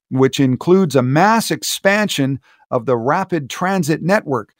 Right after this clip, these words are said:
The plan is dubbed Transport twenty fifty, and it envisions the rapid transit network growing by three hundred and ten kilometers between now and then,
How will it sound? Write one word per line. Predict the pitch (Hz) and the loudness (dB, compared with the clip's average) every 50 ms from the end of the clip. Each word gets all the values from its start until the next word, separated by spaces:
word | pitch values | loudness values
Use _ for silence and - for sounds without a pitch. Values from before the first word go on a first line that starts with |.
| _ _ _ - | _ _ _ -8
The | 123 - | -8 -8
plan | - - 160 165 185 202 202 | -4 -2 -2 0 0 0 -2
is | 196 170 135 120 | -2 -4 -6 -2
dubbed | 107 156 151 147 147 131 120 123 - - | 2 4 4 4 4 2 -4 -12 -16 -12
Transport | - - 180 196 214 220 214 160 - - - 190 196 190 185 - - | -6 -4 -2 0 0 0 -2 -2 -4 -4 0 0 0 0 0 -4 -8
twenty | - - 175 190 185 208 214 175 | -2 0 2 2 2 2 0 -2
fifty, | - - 143 123 - - 131 151 170 156 _ - _ _ _ - | 0 2 0 0 0 0 0 0 -2 -2 _ -16 _ _ _ -6
and | - 123 120 | -4 -2 0
it | 131 131 127 | 0 0 0
envisions | 131 123 123 120 113 120 175 190 156 165 185 175 170 151 117 - | 0 0 -2 -2 2 2 2 4 2 2 -2 0 -2 -2 -2 -2
the | 131 120 | -2 0
rapid | 120 139 156 180 175 - 160 - | 0 0 0 -2 -2 -6 -8 -8
transit | - - 160 160 170 175 156 135 151 - - | -6 -6 -4 -2 -2 -2 -2 -2 -4 -6 -4
network | 139 139 160 180 202 - 143 120 110 107 127 - - _ | -2 0 0 0 -2 -4 -6 -4 -4 -6 -8 -10 -12 _
growing | - 135 147 151 156 156 147 | -2 0 2 2 2 2 2
by | 131 131 123 | 2 2 0
three | 117 - - 202 233 | 0 0 0 2 2
hundred | 220 220 214 220 185 | 2 2 0 0 -2
and | 165 143 | -2 0
ten | - 190 196 180 | 0 0 0 0
kilometers | - - 156 151 147 147 147 143 127 110 110 107 - | -2 0 2 2 4 4 2 2 0 -4 -6 -10 -10
between | - - - - 123 117 113 110 | -14 -14 -8 -6 -4 -2 -2 -2
now | 110 110 104 104 | -2 -2 -4 -4
and | 101 104 107 | -4 -4 -2
then, | 117 135 160 143 | 2 2 2 2